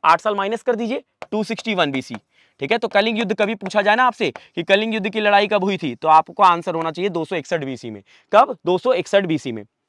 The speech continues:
अगले सवाल बढ़े, चलिए अगला क्वेश्चन, who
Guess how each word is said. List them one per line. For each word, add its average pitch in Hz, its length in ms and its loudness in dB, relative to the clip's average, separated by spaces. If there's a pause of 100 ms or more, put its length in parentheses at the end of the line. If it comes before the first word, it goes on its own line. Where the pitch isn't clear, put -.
अगले 202 180 4
सवाल 226 220 4
बढ़े, 220 180 0 (340)
चलिए 175 260 4
अगला 214 200 4
क्वेश्चन, 131 320 -6 (520)
who 262 120 4